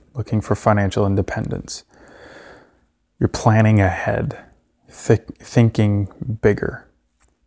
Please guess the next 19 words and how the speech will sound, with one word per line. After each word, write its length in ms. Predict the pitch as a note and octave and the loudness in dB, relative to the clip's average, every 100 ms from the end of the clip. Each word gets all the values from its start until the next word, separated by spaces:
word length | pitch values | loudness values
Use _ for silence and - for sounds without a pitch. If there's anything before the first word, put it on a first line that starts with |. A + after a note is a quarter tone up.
| _ _ _ _ _ _ _ _ _ _ _ _ _ _ _ _ - | _ _ _ _ _ _ _ _ _ _ _ _ _ _ _ _ -8
That's 160 | B2 | 0
why 160 | B2+ A#2 | 4 6
it 180 | - - | 4 0
can 220 | - G#2 | -2 0
be 440 | G2+ G2+ G2+ A2 - | 2 2 0 -4 -14
so 160 | - A2+ | -2 -2
scary, 420 | - B2 A2+ G#2+ | 2 4 4 4
especially 460 | A2 - B2+ C#3+ | 2 0 2 2
in 80 | B2 | 2
the, 240 | G#2+ G#2 A2 - - _ | 2 0 -4 -18 -20 _
I'm 80 | G3+ | -4
sure 180 | - G#3 | 6 6
it's 180 | F#3+ - | 6 2
never, 300 | - B2 - | 2 2 0
it 60 | |
never 200 | B2 A2+ | -2 0
gets 220 | A#2 A2 - | 2 0 0
really 180 | G#2+ | -4
less. 800 | G2 G2 G2 G2 G#2 - - - | -2 0 0 0 -2 -8 -10 -14